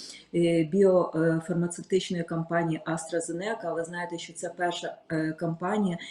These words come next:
яка запропонувала Україні тоді на початку тільки, е, ковідної кампанії, е, вакцини для вакцинування всього населення. Вони теж підтримали цю ідею,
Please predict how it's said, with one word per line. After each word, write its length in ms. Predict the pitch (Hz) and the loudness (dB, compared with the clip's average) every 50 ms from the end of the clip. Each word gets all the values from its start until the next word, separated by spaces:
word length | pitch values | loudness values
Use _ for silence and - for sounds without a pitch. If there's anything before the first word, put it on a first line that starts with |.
| - - - _ | -16 -18 -8 _
яка 280 | 170 175 175 - 180 165 | 2 2 4 4 0 2
запропонувала 800 | 175 170 - 175 170 - 180 170 175 170 180 180 175 170 165 - | 0 0 -2 -4 -6 -2 -2 -2 0 0 2 2 4 4 4 2
Україні 600 | - 175 - - 175 170 180 185 185 175 170 160 | 0 -6 -4 0 2 2 2 2 2 2 0 0
тоді 480 | - 180 175 160 170 175 175 165 165 - - _ _ | 0 -4 -2 0 2 4 4 4 2 0 -8 _ _
на 160 | - 170 170 | -2 -2 -2
початку 460 | 165 - 170 165 196 180 170 - 175 160 | 0 -2 -4 -2 -2 -4 -4 -2 -6 -4
тільки, 560 | - 175 165 165 - 170 165 160 156 151 - - | -4 -6 -6 -6 -2 0 2 2 2 0 0 -2
е, 140 | 156 160 | -2 -4
ковідної 500 | 156 - 185 175 165 180 170 165 160 156 | -2 0 0 0 0 0 -2 -2 -2 -4
кампанії, 680 | 151 - 170 165 165 - 165 160 165 160 160 156 156 156 - - - - - - - - _ - | -4 -6 -6 -6 -6 -4 -4 -2 -2 -2 -4 -6 -10 -12 -14 -20 -20 -20 -20 -20 -20 -20 _ -4
е, 680 | 151 165 160 160 156 160 156 156 156 151 156 151 - - _ | -2 2 2 4 4 4 4 4 4 4 2 0 -4 -10 _
вакцини 800 | - 170 151 170 170 - - - 208 214 240 247 233 180 165 - - | -6 0 0 0 0 0 -2 4 4 4 6 6 2 2 0 -2 -4
для 600 | 160 151 165 175 170 165 165 160 156 - - - | -6 -2 2 2 4 4 4 2 2 0 0 -2
вакцинування 680 | 165 160 170 170 - - 180 170 170 170 170 165 165 160 | 0 0 0 0 0 -2 0 0 2 4 2 4 2 0
всього 360 | 156 - - 180 170 170 165 | -2 -2 -2 0 0 0 0
населення. 600 | 160 156 160 - - 165 156 151 147 151 151 147 | -2 -2 -4 -6 -8 -6 -4 -6 -6 -6 -8 -12
Вони 220 | 143 160 165 170 170 | -12 -10 -10 -10 -8
теж 300 | 170 196 190 170 - - | -2 -2 -2 -2 -2 -8
підтримали 580 | 170 165 _ - 170 165 160 156 151 151 156 | -14 -18 _ -6 -6 -6 -6 -6 -6 -6 -6
цю 220 | 151 - - 165 151 | -6 -6 -4 -4 -4
ідею, 580 | 147 - 165 151 - 170 202 240 254 196 156 | -4 -4 -10 -4 -2 0 2 4 2 2 2